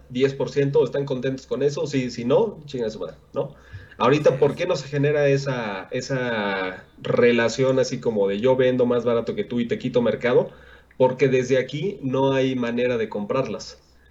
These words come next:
Speaker 1: Entonces, ¿quién es el
Speaker 2: Exacto.
Speaker 1: que tiene la culpa de que estos precios sigan avanzando hacia arriba? Esta parte de la cadena, o sea, este eslabón, el inicial. Si yo no puedo
Speaker 2: Inicial,
Speaker 1: comprar a
Speaker 2: Nvidia.
Speaker 1: trescientos,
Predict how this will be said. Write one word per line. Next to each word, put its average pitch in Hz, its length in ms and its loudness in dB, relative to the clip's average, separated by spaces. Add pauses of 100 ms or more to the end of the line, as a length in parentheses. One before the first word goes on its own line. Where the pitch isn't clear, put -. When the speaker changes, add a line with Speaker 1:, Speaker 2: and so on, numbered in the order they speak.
(100)
Speaker 1:
Entonces, 135 460 2
¿quién 127 160 0
es 123 100 -2
el 143 80 4
Speaker 2:
Exacto. 113 40 -4
Speaker 1:
que 110 80 -4
tiene 139 260 2
la 135 160 2
culpa 135 300 0
de 110 140 -2
que 131 80 -2
estos 127 260 -4
precios 123 340 -4
sigan 117 260 -2
avanzando 104 480 -2
hacia 104 180 -2
arriba? 117 400 2 (800)
Esta 131 320 2
parte 117 320 0
de 101 100 0
la 95 160 -2
cadena, 107 460 0 (180)
o - 100 -8
sea, - 200 -2
este 123 260 2
eslabón, 113 520 0 (260)
el 98 160 -2
inicial. 101 500 -2 (300)
Si 120 160 -2
yo 139 140 8
no 147 140 6
puedo 143 160 6
Speaker 2:
Inicial, 135 80 0
Speaker 1:
comprar 127 480 -2
a 139 120 0
Speaker 2:
Nvidia. - 20 -4
Speaker 1:
trescientos, 135 720 -4